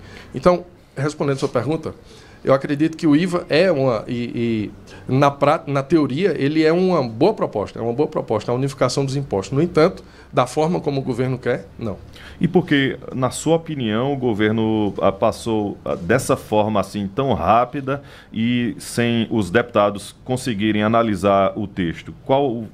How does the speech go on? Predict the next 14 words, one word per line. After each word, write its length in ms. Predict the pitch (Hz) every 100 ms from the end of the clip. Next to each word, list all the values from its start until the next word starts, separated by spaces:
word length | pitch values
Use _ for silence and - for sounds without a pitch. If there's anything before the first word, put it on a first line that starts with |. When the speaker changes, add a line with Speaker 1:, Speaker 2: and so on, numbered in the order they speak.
| - - -
Speaker 2:
a 140 | 113
motivação 540 | 120 120 120 110 107 98
por 160 | 101
trás 240 | 90 95 87
disso? 280 | 85 78 -
Speaker 1:
Olha, 280 | 262 123 117
primeiro, 540 | - 196 202 220 233
esse 240 | 196 196
texto 260 | 165 175 180
ele 140 | 190
tinha 200 | 190 190
que 60 | 180
ser 120 | -
analisado, 400 | 165 151 143 151